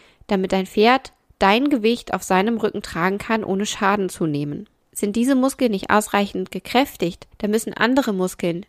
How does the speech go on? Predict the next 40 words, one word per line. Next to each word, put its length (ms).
die 100
nicht 300
für 220
Halt 220
und 140
Stabilität 720
zuständig 580
sind, 340
sondern 340
für 120
die 100
Bewegung, 540
die 120
Haltearbeit 720
übernehmen. 520
Und 160
das 340
geht 360
zulasten 560
der 100
Gesundheit 540
deines 320
Pferdes, 400
weil 140
es 120
sich 220
dann 180
nicht 220
mehr 140
gesund 300
bewegen 380
kann. 260
Die 80
sensomotorischen 800
Fähigkeiten 640
sind 160
nicht 220
immer 220
optimal 380
ausgebildet. 680